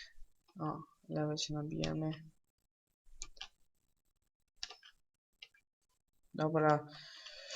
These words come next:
Yy, zrobię też króciutkie cięcie i zaraz do was wracam. Jestem już z powrotem. Wszystko się dobrze nagrywa. Coś włączyłem. Dobra, działa. Ciemno jak w dupie u murzyna.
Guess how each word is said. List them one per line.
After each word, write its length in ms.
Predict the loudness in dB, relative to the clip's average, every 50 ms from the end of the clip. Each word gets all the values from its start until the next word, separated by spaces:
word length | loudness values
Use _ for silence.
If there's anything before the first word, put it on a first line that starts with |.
| -8 -10 -10 -16 -8 -2 2
Yy, 380 | 4 6 8 8 8 8 8
zrobię 280 | 8 10 10 10 10 10
też 220 | 8 8 8 8
króciutkie 460 | 8 4 0 0 -2 -2 -2 0 4
cięcie 440 | 6 6 6 6 6 4 4 4 2 -2 -4 -4
i 80 | -2 0
zaraz 280 | 0 0 0 0 -2
do 120 | -2 -2 0
was 160 | 2 4 4
wracam. 720 | 4 4 4 4 4 4 4 4 4 4 4 2 0 -4 -8 -12 -12 -12 -12 -4 6
Jestem 340 | 10 12 12 12 12 10 6
już 100 | 6 6
z 100 | 4 2
powrotem. 480 | 2 4 6 6 6 6 6 4 4 2 0 -6 -10 -6 -2 -2 -2 -2 0
Wszystko 300 | 0 2 2 2 4 4
się 140 | 4 4 4
dobrze 240 | 4 2 2 2 0
nagrywa. 480 | 2 2 2 2 4 4 4 4 2 0 -2 -4
Coś 200 | -4 -4 -4 -2
włączyłem. 460 | -2 -2 0 0 0 0 0 0 -2 -4 -6 -12 -20 _ _ _ _ _ _ _ _ _ _ _ _ -20 -20 -20 -20 -20 _ _ _ -14 -12 -8
Dobra, 320 | -8 -6 -6 -6 -6 -6 -6
działa. 440 | -4 -2 -2 0 0 0 0 0 -2 -4 -6 -8 -12 -12 -12 -12 -12 -12 _ -20 -20 -20 -20 -20 -20 -20 -20 -20 _ -8 -2
Ciemno 360 | 0 2 4 4 4 4 4
jak 160 | 2 2 0
w 100 | -2 -4
dupie 280 | -2 -2 0 0 0 0
u 20 |
murzyna. 680 | 2 2 2 2 2 0 0 2 2 0 0 -2 -6 -8